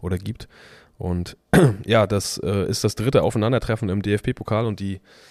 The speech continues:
vorherige Partie war sogar noch enger. Das war, äh, liegt schon lange zurück.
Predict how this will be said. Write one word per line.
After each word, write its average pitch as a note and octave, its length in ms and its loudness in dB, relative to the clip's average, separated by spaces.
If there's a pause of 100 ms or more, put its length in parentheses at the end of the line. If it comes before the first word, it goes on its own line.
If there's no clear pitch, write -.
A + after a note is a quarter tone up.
(220)
vorherige A#2 580 -2
Partie B2 380 -2
war A2+ 120 0
sogar A2+ 220 -2
noch A#2 220 0
enger. B2+ 320 -2
Das G#2+ 180 -4
war, G2+ 400 -2
äh, G2 440 -8
liegt A#2 220 -8
schon G#2 120 0
lange B2 200 -2
zurück. A#2 360 -4